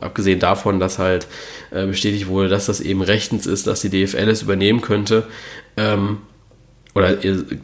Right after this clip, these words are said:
also rechtlich, dass sie das machen können. Ähm, für dich, ist es Sachen der, der Liga oder soll das weiterhin der Steuerzahler zahlen?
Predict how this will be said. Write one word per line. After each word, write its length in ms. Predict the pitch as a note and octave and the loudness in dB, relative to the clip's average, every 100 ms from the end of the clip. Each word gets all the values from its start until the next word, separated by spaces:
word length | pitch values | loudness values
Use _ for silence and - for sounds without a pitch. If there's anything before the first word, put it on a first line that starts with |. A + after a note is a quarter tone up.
| - - | -18 -8
also 220 | F2 E2+ - | -6 -6 -4
rechtlich, 460 | F#2 - G2 - - | -4 -2 -4 -4 -6
dass 220 | E2 - | -6 -4
sie 80 | F#2 | -4
das 180 | F2 - | -6 -4
machen 240 | F#2 G#2 | -4 -4
können. 340 | - F#2+ F#2+ - | -2 -2 -2 -4
Ähm, 420 | F#2 F#2 F#2 F2+ - - - _ - D2+ | -4 -2 -4 -6 -10 -20 -20 _ -16 -10
für 220 | - A2 | -4 0
dich, 500 | A#2 C#3 C#3 - - | 0 -2 -6 -10 -8
ist 180 | A#2+ A#2 | -6 -2
es 160 | C3+ - | -2 0
Sachen 800 | A#2+ B2 B2+ B2 B2 - - - | 0 0 0 2 0 -2 -8 -4
der, 320 | A2 G#2+ G#2 | -2 0 0
der 160 | G2+ | -2
Liga 540 | G2+ G#2+ C3+ C#3+ C#3+ C3+ | -2 -2 0 2 4 2
oder 320 | - A2+ A2 | 2 2 2
soll 120 | G#2+ | 0
das 160 | G#2+ G#2+ | 0 0
weiterhin 380 | G#2 G#2 G#2 G2+ | -2 0 -2 -2
der 80 | |
Steuerzahler 580 | G2 G2+ F#2 - F2+ E2 | -2 -2 -2 -2 -4 -4
zahlen? 320 | - E2 F2 | -6 -6 -6